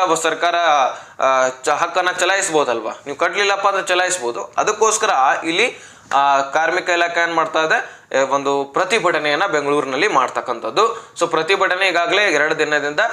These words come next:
ಮಾಡ್ತಾ ಇದ್ದಾರೆ ಫ್ರೀಡಂ ಪಾರ್ಕ್ನಲ್ಲಿ ಬೆಂಗಳೂರಿನಲ್ಲಿ. So ಈಗ ಬಸ್‌ಗಳು ಕೂಡ ಬಂದ್, ಸಂಚಾರ ಬಂದ್ ಆಗುವಂತಹ ಸಾಧ್ಯತೆ ಇದೆ ಅಂತ ಹೇಳ್ತಾ ಇದ್ದಾರೆ. ಆ, ಎಲ್ಲೆಲ್ಲಿ ಪ್ರತಿಭಟನೆ ಆಗತ್ತೆ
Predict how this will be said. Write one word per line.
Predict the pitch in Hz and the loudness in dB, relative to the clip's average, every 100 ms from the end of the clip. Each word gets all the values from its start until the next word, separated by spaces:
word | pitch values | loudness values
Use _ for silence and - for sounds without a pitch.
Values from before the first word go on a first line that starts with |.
| - - - | -6 -16 -2
ಮಾಡ್ತಾ | 151 151 135 123 | 2 2 0 0
ಇದ್ದಾರೆ | 131 160 - - | 2 0 -2 -4
ಫ್ರೀಡಂ | 170 175 180 180 | 0 2 2 0
ಪಾರ್ಕ್ನಲ್ಲಿ | 151 135 131 127 131 196 - | 0 0 -2 -6 -4 -4 -6
ಬೆಂಗಳೂರಿನಲ್ಲಿ. | 120 123 143 135 127 135 233 - - - | -8 -2 0 0 -2 -2 -2 -4 -16 -6
So | 180 | -2
ಈಗ | 185 214 | 0 2
ಬಸ್‌ಗಳು | 208 208 156 180 202 185 190 | 2 2 0 0 0 0 0
ಕೂಡ | 180 185 | 2 0
ಬಂದ್, | 160 160 160 147 143 | 2 -2 2 2 2
ಸಂಚಾರ | 151 147 180 175 | -2 -2 -2 0
ಬಂದ್ | 156 170 | 0 0
ಆಗುವಂತಹ | 151 151 147 139 156 | 0 0 -2 -4 -4
ಸಾಧ್ಯತೆ | 165 139 135 135 | 0 0 0 0
ಇದೆ | 131 127 | 0 0
ಅಂತ | 131 | 0
ಹೇಳ್ತಾ | 131 131 123 | -2 0 0
ಇದ್ದಾರೆ. | 123 196 247 - - | 0 0 -2 -10 -2
ಆ, | 127 175 | 0 0
ಎಲ್ಲೆಲ್ಲಿ | 143 147 208 240 240 | -2 -2 -2 0 -2
ಪ್ರತಿಭಟನೆ | 233 214 208 190 180 | 0 -2 -2 -2 0
ಆಗತ್ತೆ | 160 127 120 190 233 - | 0 0 -2 0 -2 -4